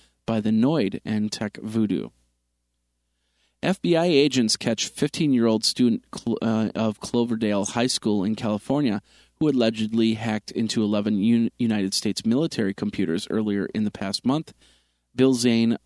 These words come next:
president of NetDex, is created, is credited for helping the ide-, to identify the several intruders,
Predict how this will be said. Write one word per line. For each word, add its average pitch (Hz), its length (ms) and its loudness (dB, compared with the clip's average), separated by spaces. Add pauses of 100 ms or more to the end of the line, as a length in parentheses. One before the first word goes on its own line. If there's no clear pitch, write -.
president 117 460 0
of 104 140 -4
NetDex, 104 600 -2
is 104 160 -4
created, 101 600 -4 (280)
is 113 140 -2
credited 117 480 0
for 104 160 -4
helping 110 400 -2
the 107 140 0
ide-, 101 260 -4 (140)
to 110 180 -2
identify 104 540 -2
the 98 160 -2
several 104 460 -4
intruders, 104 680 -2